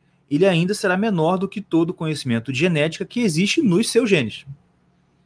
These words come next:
Dentro de você existe uma carga genética que tem informações que estão infinitamente superiores, infinitamente além do que aquilo que qualquer pessoa pode chegar a conhecer sobre genética.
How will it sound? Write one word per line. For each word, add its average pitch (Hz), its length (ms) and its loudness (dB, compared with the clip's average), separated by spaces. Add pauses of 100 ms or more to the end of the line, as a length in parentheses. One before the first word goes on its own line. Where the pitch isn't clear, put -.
(1600)
Dentro 226 260 4
de 214 60 -2
você 160 300 2
existe 175 320 2
uma 190 100 0
carga 160 240 0
genética 143 500 -2
que - 140 -12
tem 190 180 -2
informações 151 880 -4 (1040)
que 196 160 -2
estão 143 460 -2 (100)
infinitamente 226 880 0
superiores, 143 680 0 (640)
infinitamente 202 680 0
além 156 380 2 (720)
do 202 240 -2
que 185 380 -2 (680)
aquilo 196 440 0
que - 100 -16
qualquer 196 300 0
pessoa 208 420 0
pode 190 320 4
chegar 180 420 2
a 226 60 2
conhecer 202 540 0
sobre 190 220 0
genética. 175 420 0